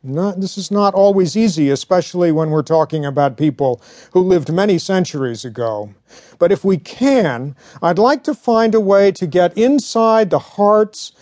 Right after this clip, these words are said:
and the minds somewhere in here, wherever that mind is located in the center of the personality,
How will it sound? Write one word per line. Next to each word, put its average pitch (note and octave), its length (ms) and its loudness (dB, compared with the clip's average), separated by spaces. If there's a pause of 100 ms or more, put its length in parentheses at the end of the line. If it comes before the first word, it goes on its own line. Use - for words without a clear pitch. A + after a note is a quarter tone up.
(140)
and F#3 220 0
the F3+ 60 2
minds E3+ 840 0 (200)
somewhere A#3 600 2
in F#3 300 0
here, D3+ 520 0
wherever C#3+ 500 0
that C#3+ 320 0
mind D3+ 720 -2
is B2 300 -4
located B2 800 -4
in A#2 160 -10
the A#2 80 -8
center C#3 500 -4 (340)
of C3 140 -2
the B2+ 80 -6
personality, D3 920 -2